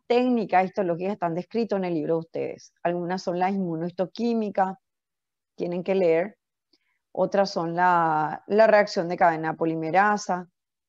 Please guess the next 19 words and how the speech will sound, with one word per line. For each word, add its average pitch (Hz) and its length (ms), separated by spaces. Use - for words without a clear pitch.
Otras 185 420
son 170 280
las, 165 1000
eh, 156 1040
micro 185 520
A 170 280
R 170 340
N, 202 760
micro 190 540
A 156 200
D 151 180
N. 180 680
Están 175 360
también 170 600
la, 165 560
la 180 160
hibridización 180 840
in 175 220
situ. 214 840